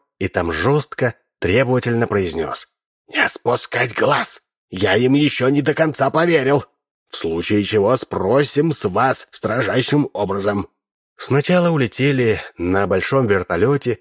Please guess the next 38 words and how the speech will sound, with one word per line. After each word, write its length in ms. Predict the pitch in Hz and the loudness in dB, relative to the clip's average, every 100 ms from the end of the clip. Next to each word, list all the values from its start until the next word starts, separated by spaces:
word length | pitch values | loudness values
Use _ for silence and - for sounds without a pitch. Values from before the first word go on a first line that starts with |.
| - | -8
в 40 | |
сопровождении 680 | - 101 120 123 151 123 98 | -6 0 2 2 0 2 2
акул 480 | 85 - 165 165 - _ | 0 -2 0 0 -2 _
члены 400 | - 107 143 165 | -2 0 2 0
коллегии 440 | 147 104 92 87 98 - | 0 0 0 0 -2 -4
Интерпола. 640 | 87 - 80 - 73 67 - - _ _ _ _ - | -6 -6 -8 -10 -10 -10 -14 -20 _ _ _ _ -2
Затем 380 | 101 139 180 | 2 2 0
Корнелий 400 | 160 147 143 175 | 0 0 2 2
Удалов 460 | 175 160 123 135 - | 2 2 4 2 2
вернулся 500 | 98 90 98 120 - | -2 2 0 0 -4
в 60 | - | -4
кабинет 400 | 87 78 87 - | -2 0 -2 -2
к 100 | - | -6
Минцу. 440 | 76 69 - - _ _ _ _ | -6 -6 -12 -14 _ _ _ _
Минц 440 | 92 95 170 160 - | 0 2 2 0 -2
был 320 | 95 123 123 - | -2 -2 -4 -10
задумчив. 800 | 82 92 78 73 - - - - _ _ _ _ - | -6 -4 -6 -10 -12 -14 -16 -20 _ _ _ _ -4
Корнелий 380 | 127 139 147 | -2 0 -2
подумал, 360 | 147 143 156 143 | 0 0 2 0
что 160 | - 127 | -2 -2
причиной 460 | 131 - 165 151 | -2 0 0 2
задумчивости 720 | 131 143 156 175 - 156 - | 2 0 2 0 0 -2 -2
был 160 | 139 165 | 0 0
полковник 540 | - 143 - 160 151 | 2 -2 2 2 0
Ф 100 | - | 2
С 200 | 104 98 | 2 2
Б 200 | 85 120 | 2 -4
в 60 | 123 | -4
штатском, 640 | - - 82 - - 82 _ | -6 -4 -4 -4 -6 -6 _
что 180 | - 104 | -4 -2
сидел 340 | 92 95 98 95 | 0 2 2 2
на 100 | 92 | 2
диване 340 | 95 98 92 | 2 2 0
в 60 | 90 | 0
углу 200 | 92 92 | 0 0
кабинета 520 | 92 87 90 110 120 | 0 2 2 0 0
и 60 | |
молчал. 600 | 113 110 - - - - | 0 -2 -4 -8 -10 -14